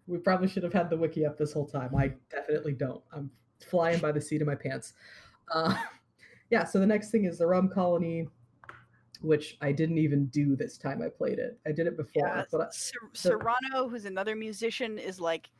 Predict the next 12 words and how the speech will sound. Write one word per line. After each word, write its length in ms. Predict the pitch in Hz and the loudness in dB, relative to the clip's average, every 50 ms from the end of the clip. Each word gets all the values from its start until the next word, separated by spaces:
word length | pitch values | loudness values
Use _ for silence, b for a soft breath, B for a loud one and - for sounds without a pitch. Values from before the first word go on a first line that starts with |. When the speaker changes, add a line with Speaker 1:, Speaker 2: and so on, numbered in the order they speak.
| _ _ _ _ - _ - | _ _ _ _ -20 _ -8
Speaker 2:
giving 300 | 175 175 170 190 180 170 | -6 -4 -4 -4 -4 -4
a 40 | 160 | -6
show 360 | - - - 180 175 190 190 185 | -6 -4 -2 -2 -2 0 0 0
there. 320 | 190 202 196 190 202 - _ _ _ _ _ _ _ _ _ _ _ _ _ _ _ _ _ _ _ _ _ - - | 0 2 0 0 -2 -6 _ _ _ _ _ _ _ _ _ _ _ _ _ _ _ _ _ _ _ _ _ -6 -2
Speaker 1:
Ah, 60 | 165 | 0
Speaker 2:
Apparently, 380 | 160 151 151 147 143 147 147 147 | 2 2 2 2 2 0 -2 -2
Speaker 1:
right. 100 | - 262 | -2 -2
Speaker 2:
you 80 | 294 - | -4 -4
can 180 | - 247 226 | -4 -6 -8
see, 420 | - - - - - - 262 269 277 | -6 -6 -8 -6 -4 -4 -4 -4 -4
if 200 | - 233 - - | -4 -8 -8 -10
you 60 | 240 | -14